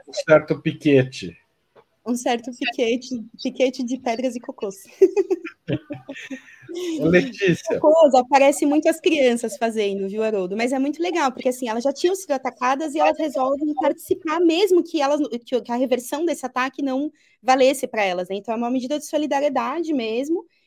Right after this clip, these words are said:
Speaker 2: reconhecendo que, que aquele ataque era contra todos, né? Elas fazem isso, elas fazem piada, elas gritam contra os caras que tão circulando de placa, e elas, é, a, a, tem registros de desvio do alimento, né? Então, elas eram quitandeiras,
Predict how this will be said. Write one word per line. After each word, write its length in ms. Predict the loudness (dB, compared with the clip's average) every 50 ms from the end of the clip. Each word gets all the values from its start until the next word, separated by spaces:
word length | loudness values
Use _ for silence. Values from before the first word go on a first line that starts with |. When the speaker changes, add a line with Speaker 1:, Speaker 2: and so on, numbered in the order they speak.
| _
Speaker 2:
reconhecendo 640 | -4 -4 -2 0 0 0 0 0 -2 -4 -2 -2 -2
que, 180 | -2 -2 -2 -2
que 120 | -2 -4
aquele 200 | -4 -2 0 -2
ataque 300 | -2 0 -2 -4 -2 -2
era 120 | -4 -4
contra 300 | -2 -2 -2 -2 -2 -6
todos, 500 | -8 -4 0 0 0 0 0 -4 -10 -12
né? 260 | -8 -8 -8 -8 -8 -10 _ _ _ _ _ _ -2
Elas 160 | -2 -2 0
fazem 480 | 2 0 0 2 2 2 2 2 0 0
isso, 160 | -2 -2 -4
elas 160 | -6 -6 -4
fazem 280 | -4 -4 -4 -2 -4 -6
piada, 580 | -4 -2 0 2 2 4 2 2 2 0 0 0
elas 180 | 0 0 -2
gritam 480 | -2 -4 -4 -2 0 0 0 -2 -4 -4
contra 240 | -4 -6 -8 -8 -10
os 80 | -10
caras 280 | -6 -4 -4 -4 -4 -10
que 80 | _
tão 120 | -14 -14 -10
circulando 540 | -6 -6 -6 -6 -4 -6 -4 -4 -4 -6 -6
de 100 | -10 -8
placa, 560 | -4 -2 0 0 0 0 -2 -6 -8 -12 -12 _ _ _ _ _ _ _ _ -4
e 120 | 2 2
elas, 320 | 4 4 2 0 -2 -8 _ _ _ _ _ _ -6
é, 100 | -6 -4
a, 140 | -2 -2 -4
a, 240 | 0 0 -2 -2 -2 -4 -2
tem 160 | -2 0 0
registros 540 | 2 0 -2 -2 -4 -6 -6 -4 -4 -4 -4
de 120 | -4 -4
desvio 800 | -4 -4 -4 -4 -6 -6 -4 -2 -2 0 0 0 -2 -4 -8 -8 -10
do 180 | -6 0 2
alimento, 600 | 2 2 2 2 2 2 2 0 0 -2 -6 -8
né? 120 | -8 -10 -10
Então, 200 | -8 -8 -8 -8
elas 180 | -6 -6 -4
eram 220 | -4 -6 -6 -6 -12
quitandeiras, 920 | -12 -14 -10 -8 -8 -4 0 2 2 2 2 2 0 0 -2 -4 -6 -16